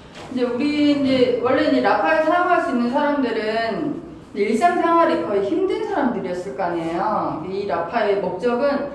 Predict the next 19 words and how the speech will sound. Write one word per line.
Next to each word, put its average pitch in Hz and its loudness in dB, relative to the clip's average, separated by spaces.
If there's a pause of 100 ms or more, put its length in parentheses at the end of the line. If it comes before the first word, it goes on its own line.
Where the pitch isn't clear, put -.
(160)
일상생활을 302 2
할 339 -2
수 - -8
있을 254 -4
만큼의 233 0
영위하는 240 2
거야. - -6 (420)
일상생활까지만, 339 0
우리 240 -8
성급기는 285 0
뭐하지만 208 2 (260)
이게 196 4
뭐, 196 2
뭐, 175 0
뭐 151 -4
로봇을 214 0
만드는 180 -2
건 170 -2
아니고 190 -2